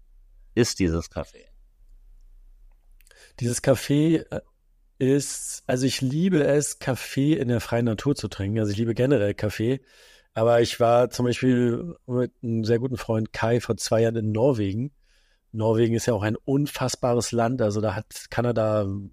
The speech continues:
Speaker 2: ah, ja, ist schon Konkurrenz, sag ich mal, von der Natur. Also ich hab da oft den Mund nicht mehr zugekriegt und ich kann mich da auch an einem, an, daran erinnern, da haben wir dann gecampt, so an einem Fjord, abends sowieso alleine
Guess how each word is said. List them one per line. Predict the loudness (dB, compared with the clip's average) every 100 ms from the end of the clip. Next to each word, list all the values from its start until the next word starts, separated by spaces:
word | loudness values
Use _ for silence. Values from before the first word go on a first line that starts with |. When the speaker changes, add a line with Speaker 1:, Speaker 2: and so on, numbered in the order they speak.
| _ _ _
Speaker 2:
ah, | -4 -2 2
ja, | 2
ist | 0 -4
schon | -4 -2 -2
Konkurrenz, | -2 0 2 2 2
sag | 2 2
ich | 2
mal, | -2 -2
von | 0
der | 0
Natur. | 0 -6 0 2 2 -2 _ _ _
Also | -6 -2
ich | 0
hab | 2
da | 2
oft | 2 2
den | 0
Mund | 2 0
nicht | 0
mehr | -2 -4
zugekriegt | -4 -8 -6 -6 -4
und | -4 -6 _ _ _ _ _ _
ich | -12 -6
kann | 0
mich | 0 2
da | 2 2 2
auch | 0 -2
an | -6 -2
einem, | -2 -4 -6 -10 -10
an, | -6 -4 -4 -4
daran | -4 0
erinnern, | 0 2 2
da | 2 0
haben | 0
wir | 2 2 2
dann | 0
gecampt, | -2 -4 0 0 0
so | 2 2
an | 0
einem | -4
Fjord, | -6 -2 0 2 2 -2 -16 _ _ _ _ _
abends | 0 0 0
sowieso | -2 0 4 4
alleine | 6 2 4 4 4 2 -2 -6